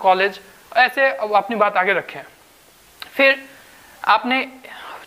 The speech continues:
main body के अंतर्गत ए और B दो चीज़ें पढ़ी थी, एक था rec-, making request और एक था, mm, obligation, showing obligation। तो making request में आप ऐसे लिख सकते हैं, "I therefore request you to,"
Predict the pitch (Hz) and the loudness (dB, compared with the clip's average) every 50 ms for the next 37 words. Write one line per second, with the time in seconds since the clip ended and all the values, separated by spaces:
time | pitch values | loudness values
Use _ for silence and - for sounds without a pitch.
0 | _ - - 185 196 226 247 269 277 240 240 226 220 233 220 233 220 214 220 233 | _ -16 -8 -4 0 2 2 2 2 2 2 2 2 2 0 -2 -2 -2 0 0
1 | 240 262 254 254 - 240 254 262 - 233 233 214 190 214 202 165 170 240 240 226 | 0 0 0 0 -2 -2 0 2 2 2 2 2 2 0 -2 0 -2 -4 -4 -4
2 | - - 240 220 247 233 - 240 254 247 240 277 302 294 - - - 214 226 220 | -4 -4 -2 0 0 0 0 0 -2 -2 -2 -4 -6 -6 -8 -6 -2 -2 -2 0
3 | 220 233 214 196 185 185 202 196 - 196 208 202 202 214 214 240 240 233 233 220 | 0 0 0 2 2 0 -4 -4 -4 -8 -6 -2 -2 0 0 0 -2 -2 -2 -4
4 | 226 - 262 311 302 - - - - - - - 196 214 233 233 226 - - 320 | -2 0 -2 -2 -2 -4 -14 -18 -20 -16 -6 -2 0 2 2 0 0 0 0 0
5 | 370 - - - - - - - - - _ _ - - - - - 202 196 190 | -2 -4 -10 -20 -20 -20 -20 -20 -20 -20 _ _ -20 -20 -20 -16 -10 -8 -6 -4
6 | 185 180 185 190 - - 220 214 226 233 214 196 - - 170 156 - 254 240 247 | -4 -4 -4 -4 0 0 0 0 0 -2 -4 -4 -4 -6 -12 -8 -2 -2 -2 0
7 | 247 233 226 208 214 208 208 214 - - - 147 139 - - - - - - - | 2 2 0 0 0 -2 -2 -2 -4 -4 -10 -12 -16 -18 -20 -20 -20 -20 -20 -20
8 | - - - - 277 269 269 254 262 190 190 220 233 226 294 311 302 285 277 - | -20 -18 -6 0 4 4 4 4 2 -2 0 0 0 2 0 0 0 0 -2 0
9 | - 277 269 277 277 262 262 254 254 - - - - 220 226 233 - 277 247 247 | 0 0 0 0 0 0 2 2 0 -2 -10 -8 -2 -2 -2 -2 -2 -4 -6 -6
10 | - - 202 190 - 208 214 262 269 - - 208 190 175 175 202 269 - - - | -6 -6 -8 -6 -4 -2 -2 -2 -2 0 0 0 2 2 2 0 -2 -6 -10 -20
11 | - _ _ _ _ _ _ - - 156 156 170 233 254 277 294 294 294 - - | -20 _ _ _ _ _ _ -18 -16 -10 -2 2 4 4 4 4 2 -2 -4 -2
12 | 202 196 233 254 - - - - - - 175 190 214 214 - - 277 285 - - | -2 0 -2 -2 -4 -14 -20 -20 -20 -12 -6 -6 -6 -6 -2 0 0 0 0 -2
13 | - 247 214 233 240 240 226 - - 247 214 151 | -4 -2 0 0 0 0 -2 0 0 0 0 0